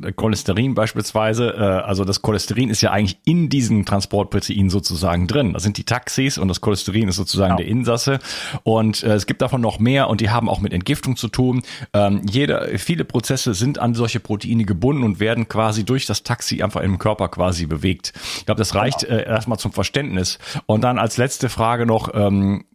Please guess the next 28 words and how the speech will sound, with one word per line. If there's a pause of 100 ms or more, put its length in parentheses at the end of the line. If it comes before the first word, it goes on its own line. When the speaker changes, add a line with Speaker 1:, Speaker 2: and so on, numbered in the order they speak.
Speaker 1:
ja,
du
hattest
schon
mal
Kollagen
erwähnt.
Das
ist,
äh,
mir
auch
etwas,
was
mir
sehr,
äh,
ein
wichtiges
Thema
ist.
Wofür
brauchen
wir
denn
zum
Koko
Kollagen?